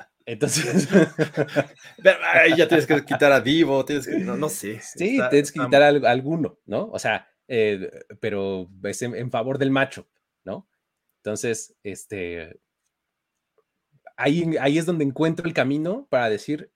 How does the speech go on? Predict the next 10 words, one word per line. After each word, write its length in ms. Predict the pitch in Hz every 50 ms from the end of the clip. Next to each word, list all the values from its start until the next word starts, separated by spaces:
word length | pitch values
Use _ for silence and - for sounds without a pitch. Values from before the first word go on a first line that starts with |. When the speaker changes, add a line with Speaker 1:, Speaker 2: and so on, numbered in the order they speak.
| _ _ _
Speaker 1:
Christian 300 | - - 127 131 - 135
McCaffrey 560 | 127 117 - - 123 123 - 143 131 127 - _ _ _ _ _ _ _ _ _ _ _
más 380 | - 127 135 143 151 151 156 139
de 80 | 143 127
veinte, 260 | 127 131 127 - 107 - -
o 80 | 104 104
sea, 100 | 135 131
veintiuno 560 | 131 139 135 135 139 - 185 202 208 220 233
o 200 | - - 139 131
más 520 | 120 120 123 117 107 - - - - _